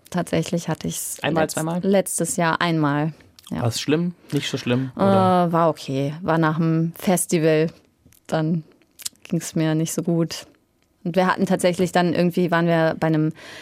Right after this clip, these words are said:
Speaker 1: Festival in Bayern mit unserem Theaterkollektiv und dann musste ich verspätet auftauchen und hab mich dann aber, gerade als der zweite Strich weg war, hab ich mich ins Auto gesetzt und bin da runtergefahren,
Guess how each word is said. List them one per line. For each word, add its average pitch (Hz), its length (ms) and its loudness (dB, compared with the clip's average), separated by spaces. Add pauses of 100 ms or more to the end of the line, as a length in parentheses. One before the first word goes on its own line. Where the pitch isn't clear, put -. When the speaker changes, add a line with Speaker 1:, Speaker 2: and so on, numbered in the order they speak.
(120)
Speaker 1:
Festival 196 460 2
in 170 240 4
Bayern 220 500 4
mit 220 140 0
unserem 196 240 2
Theaterkollektiv 220 960 0
und 170 180 2
dann 165 320 2
musste 175 240 0
ich 160 80 -8
verspätet 190 560 0
auftauchen 180 800 0
und 160 340 -2 (220)
hab - 100 -4
mich 185 160 2
dann 170 120 4
aber, 160 240 4
gerade 190 280 2
als - 180 0
der 170 240 4
zweite 196 300 0
Strich 180 320 -4
weg 190 200 0
war, 175 120 2
hab 175 100 -2
ich - 100 -4
mich 175 100 -2
ins 180 140 -4
Auto - 260 0
gesetzt - 420 -4
und 247 120 -4
bin 156 140 -4
da 156 60 -2
runtergefahren, 165 800 -2